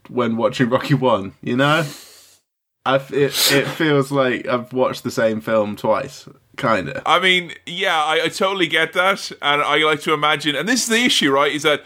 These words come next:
Speaker 2: Sylvester Stallone and Rocky Balboa are completely different. Sylvester Stallone, very articulate man in his own right. Uh, he designs watches and pens now, and I
Speaker 1: Does he?
Speaker 2: suggest you go,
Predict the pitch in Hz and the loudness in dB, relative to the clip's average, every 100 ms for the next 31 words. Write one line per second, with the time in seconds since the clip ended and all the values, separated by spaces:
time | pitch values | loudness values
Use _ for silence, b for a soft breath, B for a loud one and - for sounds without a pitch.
0 | _ - 220 262 - 190 - 208 208 139 | _ -2 0 2 0 -2 -2 0 0 0
1 | - 139 147 180 180 143 139 139 170 143 | 0 -2 0 -2 0 0 0 2 2 2
2 | 110 - 131 151 - 220 180 160 190 - | 2 0 -2 -4 -2 -2 0 2 0 0
3 | 113 - 160 156 160 151 - 160 180 170 | -6 -2 0 2 0 -2 -4 0 0 0
4 | 110 135 147 139 - 160 - 143 139 147 | -2 2 2 0 0 -4 2 0 2 2
5 | 180 185 147 123 131 143 143 180 269 - | 2 0 -2 0 2 2 2 0 -2 -6
6 | 117 120 135 135 123 170 175 147 131 180 | -6 -6 -6 -6 0 2 0 -4 0 0
7 | 214 - 233 160 117 - 139 - - 202 | 0 0 -2 -2 -6 -6 -8 -6 -4 -4
8 | 269 220 170 139 120 120 320 - 131 156 | -6 -10 -2 0 2 2 0 0 2 2
9 | - 160 147 147 | 0 -4 2 2